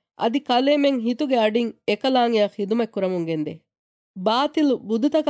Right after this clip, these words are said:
ದಿಮ್ಯಾ ನೇಂಬುರೇತಿ. ಎಹೆನಿ ಎಫದ ಬುದುತಹಕಿ ಕಲೆಮೆನ್ನ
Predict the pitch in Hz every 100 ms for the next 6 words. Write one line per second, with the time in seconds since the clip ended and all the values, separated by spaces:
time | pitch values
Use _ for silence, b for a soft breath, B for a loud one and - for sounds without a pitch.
0 | 262 220 233 226 208 196 190 214 202 180
1 | 170 - _ _ _ _ 220 262 254 247
2 | 220 - 208 269 226 185 196 247 262 247
3 | 247 226 208 208 233 220